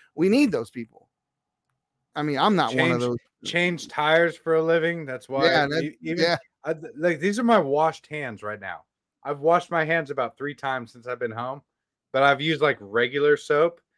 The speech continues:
Speaker 2: so it just doesn't get <laughs> off. So yes, yeah, we, we
Speaker 1: It's
Speaker 2: need,
Speaker 1: funny.
Speaker 2: we need
Speaker 1: My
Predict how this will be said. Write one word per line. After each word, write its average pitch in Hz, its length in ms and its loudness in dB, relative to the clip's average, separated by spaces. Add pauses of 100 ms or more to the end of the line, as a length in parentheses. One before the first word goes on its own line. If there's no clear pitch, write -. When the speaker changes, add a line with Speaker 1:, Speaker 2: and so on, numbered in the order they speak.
(200)
Speaker 2:
so 135 220 -2
it 139 140 -2
just 131 200 -10
doesn't 139 240 -6
get 139 240 -2
<laughs> - 40 -12
off. 101 260 -10 (280)
So 165 120 2
yes, 196 480 8
yeah, 156 240 4 (200)
we, 165 220 0
we 165 80 0
Speaker 1:
It's 180 100 4
Speaker 2:
need, 208 80 4
Speaker 1:
funny. 202 280 6
Speaker 2:
we 160 100 -2
need 196 180 2
Speaker 1:
My 240 160 6